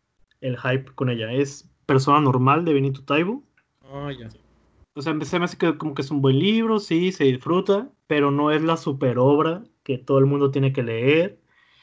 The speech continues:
Speaker 1: No sé si sea por la referencia a tantos libros, pero pues es, es un, un libro más.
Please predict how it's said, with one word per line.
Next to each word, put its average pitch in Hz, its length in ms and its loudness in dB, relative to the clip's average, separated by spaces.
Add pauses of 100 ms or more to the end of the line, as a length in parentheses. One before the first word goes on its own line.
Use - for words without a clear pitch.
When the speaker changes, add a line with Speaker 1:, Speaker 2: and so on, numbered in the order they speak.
(540)
Speaker 1:
No 160 100 -2
sé 180 140 -2
si 175 100 -10
sea 180 260 2
por 175 120 2
la 156 80 2
referencia 143 520 -2
a 143 40 -6
tantos 156 420 -6
libros, 180 580 -4 (160)
pero 143 480 -2 (1120)
pues 202 180 -8
es, 202 200 -6
es 214 320 -2
un, 247 140 0
un 247 400 2
libro 247 200 2
más. 160 540 -4